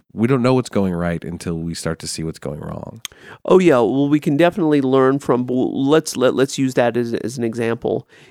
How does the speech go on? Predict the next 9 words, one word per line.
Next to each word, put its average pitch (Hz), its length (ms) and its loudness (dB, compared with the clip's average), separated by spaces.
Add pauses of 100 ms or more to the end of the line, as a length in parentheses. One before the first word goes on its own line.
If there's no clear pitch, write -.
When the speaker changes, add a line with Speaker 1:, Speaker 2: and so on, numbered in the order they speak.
(100)
Speaker 2:
It's - 200 -2
not 151 280 4
fun 131 500 2 (140)
to 110 580 -2 (160)
a 127 80 0
lot, 120 400 0
you 127 140 0
know, 107 140 0
especially - 680 -6